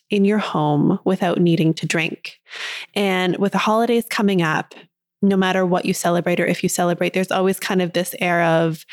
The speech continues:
creating winter coziness or comfort in the home. And that's usually paired with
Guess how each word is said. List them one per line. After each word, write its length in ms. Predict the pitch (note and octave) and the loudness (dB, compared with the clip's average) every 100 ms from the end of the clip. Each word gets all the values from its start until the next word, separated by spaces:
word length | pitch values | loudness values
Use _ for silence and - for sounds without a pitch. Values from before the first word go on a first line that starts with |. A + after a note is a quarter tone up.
| - - - - | -12 -10 -10 -6
creating 680 | - A3+ G#3 G3 F#3+ F#3 - | 0 2 2 2 4 2 2
winter 500 | F3+ G3 F#3+ - F#3+ | 2 2 2 0 -2
coziness 920 | - F#3 F#3 F#3 F3+ E3+ F3 - - - | 0 0 2 2 2 2 0 -2 -4 0
or 640 | F3+ E3+ E3 D#3+ E3 E3 - - _ | 2 2 2 2 2 -2 -4 -18 _
comfort 720 | - A#3 G3+ G#3 G3 F#3+ - - - | -2 0 0 0 0 0 -4 -8 -2
in 100 | G3+ | 0
the 100 | F#3+ | 2
home. 520 | F#3 F3+ F3+ F3+ F#3 - | 0 0 2 2 2 0
And 280 | F#3 F#3 F#3 | -2 0 0
that's 260 | F3+ - G3+ | 0 -2 0
usually 380 | G3+ B3 A#3+ | 2 2 0
paired 420 | A#3 - G3+ G3+ G3 | 0 -2 0 2 2
with 580 | F#3+ F3+ F#3 - - | 2 2 0 -4 -16